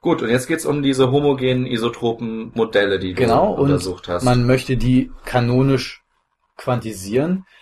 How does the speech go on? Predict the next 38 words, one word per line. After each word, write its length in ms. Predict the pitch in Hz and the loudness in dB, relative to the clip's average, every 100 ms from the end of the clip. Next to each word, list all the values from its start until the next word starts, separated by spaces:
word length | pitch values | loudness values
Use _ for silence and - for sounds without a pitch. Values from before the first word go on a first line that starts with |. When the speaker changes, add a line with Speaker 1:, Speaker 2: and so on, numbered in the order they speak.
| _ | _
Speaker 1:
Ja. 200 | - 107 123 | -2 2 4
Speaker 2:
Und, 360 | 127 127 - | 4 2 0
Speaker 1:
Das 120 | 117 | 2
Speaker 2:
äh, 40 | 117 | 6
Speaker 1:
heißt, 240 | 113 - | 6 4
die 100 | 180 151 135 _ | -2 -6 -10 _
gibt's, 380 | - 175 - - | -8 -8 -8 -2
also 240 | 135 131 | 2 2
die 400 | 131 127 139 135 | 0 0 2 2
ursprüngliche 640 | 131 139 185 - 170 160 - | 2 2 2 0 -4 -4 -6
Formulierung 760 | - 151 147 135 139 135 135 | -8 -2 0 4 4 4 2
ist 360 | 131 120 - - | 0 -4 -6 -12
klassisch. 680 | - 101 95 - - - - _ | -2 0 0 -2 -10 -12 -16 _
Speaker 2:
Genau. 320 | - 120 113 110 | 0 2 4 2
Speaker 1:
Mit 180 | - | -2
allgemeiner 500 | 123 120 117 113 117 | 4 4 6 4 4
Speaker 2:
Die, 60 | 113 | 4
genau. 120 | 113 113 110 | 6 6 4
Speaker 1:
Relativitätstheorie 1000 | 98 90 156 160 - 151 147 139 143 143 | 0 0 -2 -2 -4 2 2 4 2 2
und 280 | 147 123 117 | 2 0 0
ohne 580 | - 123 123 117 113 110 | 2 4 6 6 6 6
Quantenmechanik 880 | - 101 101 - 101 - 101 101 98 | 2 0 0 -2 -10 -6 -4 -4 -4
Speaker 2:
Richtig, 180 | 123 107 | -4 0
Speaker 1:
oder 100 | 104 | -2
so 140 | - | -2
ein 60 | - | -4
Speaker 2:
ganz 180 | 117 110 | -2 -2
Speaker 1:
Zeug. 80 | 113 | -4
Speaker 2:
genau. 260 | 101 95 | -4 -6
Und 140 | 104 113 | -8 -8
die 160 | 123 | -2
Einstein-Gleichungen 880 | 120 143 143 165 151 127 131 131 139 120 107 | 2 2 2 0 0 4 2 2 -2 -2 -4
in, 60 | - 131 | -10 -6
in 40 | 120 | -4
diesem 320 | 127 123 127 | -2 -2 -2
Fall 260 | - 120 | 0 0
heißen 320 | 104 110 - 98 | 2 -2 -4 -4
halt 260 | 101 95 | -4 -4